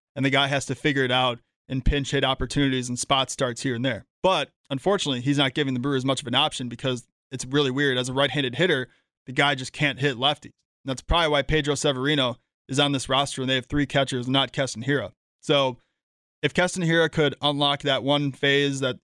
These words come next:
that's keeping him down in the minors, if he can just hit lefties, I'm sure that the Milwaukee Brewers would bring him back up on the roster, but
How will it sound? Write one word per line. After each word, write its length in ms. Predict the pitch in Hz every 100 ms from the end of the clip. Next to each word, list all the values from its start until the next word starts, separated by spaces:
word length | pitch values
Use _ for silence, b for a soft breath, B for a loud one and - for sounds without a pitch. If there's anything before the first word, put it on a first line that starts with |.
| _
that's 120 | 131
keeping 240 | - 147
him 120 | 147 135
down 200 | 135 139
in 40 |
the 60 | 131
minors, 420 | 127 139 139 131
if 60 |
he 60 | 131
can 160 | 135 127
just 260 | 139 135
hit 120 | 147
lefties, 500 | 123 127 - 151 151 - _ _ _ -
I'm 120 | 151
sure 520 | 139 - 185 185 127
that 120 | 127
the 60 | 127
Milwaukee 320 | 131 135 135
Brewers 300 | 131 139 131
would 100 | 131
bring 140 | 131 135
him 60 |
back 200 | 135 135
up 140 | 143 135
on 80 | 123
the 60 |
roster, 440 | 120 151 170 - 120
but 320 | 123 123